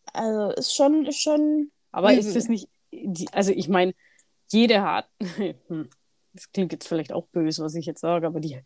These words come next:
Speaker 2: die ganzen Harzer Sendungen da, die ja ausgestrahlt werden, das ist ja irgendwie auch nicht besonders geil den Kindern gegenüber, wenn die da
Speaker 1: Nee.
Speaker 2: sehen,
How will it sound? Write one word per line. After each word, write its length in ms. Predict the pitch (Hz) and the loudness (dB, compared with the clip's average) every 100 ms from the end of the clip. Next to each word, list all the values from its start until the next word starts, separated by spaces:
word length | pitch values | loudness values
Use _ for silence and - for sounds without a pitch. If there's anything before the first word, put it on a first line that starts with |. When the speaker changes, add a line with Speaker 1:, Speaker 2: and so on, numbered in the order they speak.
| _ _ _ _ - | _ _ _ _ -2
Speaker 2:
die 80 | |
ganzen 360 | 175 190 185 165 | 4 4 4 2
Harzer 400 | 156 160 - 208 | 2 2 2 2
Sendungen 540 | 185 190 196 190 185 180 | 4 4 4 4 2 2
da, 180 | 180 | 0
die 120 | 180 180 | 0 -2
ja 280 | 175 175 - _ _ _ _ _ | -4 -4 -8 _ _ _ _ _
ausgestrahlt 800 | 185 185 220 190 190 160 170 185 | 2 2 0 -2 0 2 2 0
werden, 280 | 180 170 170 | 0 0 -2
das 140 | 170 | -6
ist 140 | 190 - | -10 -6
ja 120 | 180 | -6
irgendwie 640 | - 220 233 240 214 220 226 | -4 -2 2 2 2 -2 -2
auch 260 | 120 226 - | -4 -4 0
nicht 200 | 220 - | -2 0
besonders 560 | 196 185 196 190 - - | -2 2 2 2 -2 0
geil 280 | 165 180 | 2 2
den 200 | 202 190 | 2 0
Kindern 420 | 185 240 254 220 185 | 2 4 4 2 0
gegenüber, 600 | 170 185 - 196 220 226 | 0 0 -2 -2 0 2
wenn 160 | 190 | 2
die 100 | 185 | 2
da 140 | 180 175 | 2 4
Speaker 1:
Nee. 260 | 240 220 | 6 6
Speaker 2:
sehen, 320 | 202 170 226 | 2 -2 -4